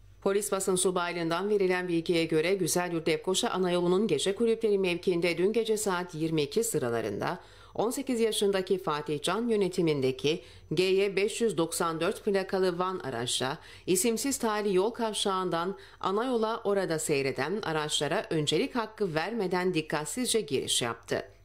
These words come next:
G Y beş yüz doksan dört plakalı van araç o sırada Güzelyurt istikametinden Lefkoşa istikametine doğru seyreden elli üç yaşındaki Mustafa Tuş'un kullandığı J L beş yüz kırk beş plakalı araçla çarpıştı.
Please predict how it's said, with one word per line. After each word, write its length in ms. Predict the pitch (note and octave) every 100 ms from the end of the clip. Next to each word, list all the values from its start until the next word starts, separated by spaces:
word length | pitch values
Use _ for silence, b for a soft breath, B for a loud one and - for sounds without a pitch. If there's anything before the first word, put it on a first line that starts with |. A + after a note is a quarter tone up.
| - - - b b b b b -
G 100 | D3+
Y 340 | E3+ E3 F3+ F#3
beş 240 | F3+ -
yüz 120 | E3+
doksan 420 | D#3+ D#3+ F3+ D#3+
dört 220 | D#3 - -
plakalı 500 | G#3 G3 G3 F#3 E3
van 160 | D#3+
araç 320 | D3 D3 D#3 -
o 100 | F#3
sırada 400 | G#3 F3+ D#3+ E3+
Güzelyurt 540 | E3 C3 E3 G#3 A3+
istikametinden 960 | G#3+ - G3+ F3+ F3 E3 E3+ D3+ D#3 F3
Lefkoşa 420 | C#3 - G3 A#3
istikametine 800 | G#3+ G#3+ G#3 G3 F#3+ F3+ F#3 E3
doğru 260 | D#3 D3 C#3+
seyreden 600 | D#3+ C#3 A#2+ G#2+ D3 G3+ B B B
elli 200 | F3+ F#3+
üç 180 | C#4 -
yaşındaki 580 | C4 B3 A#3 A3 A#3 G#3+
Mustafa 640 | F#3 E3+ F3 E3+ F3+ F3
Tuş'un 380 | D#3+ C#3 G3 B3
kullandığı 720 | A3 E3 D3 A#2 A2+ C3 G3 B B B
J 400 | D3 F#3+ G3 G#3
L 220 | E3 F3 B B -
beş 240 | G3 A#3
yüz 140 | C4
kırk 220 | - A3 A3
beş 220 | A#3 -
plakalı 460 | A3 G#3 G3+ G#3
araçla 440 | - F3 E3 - A2
çarpıştı. 640 | - F#2 - D2+ - -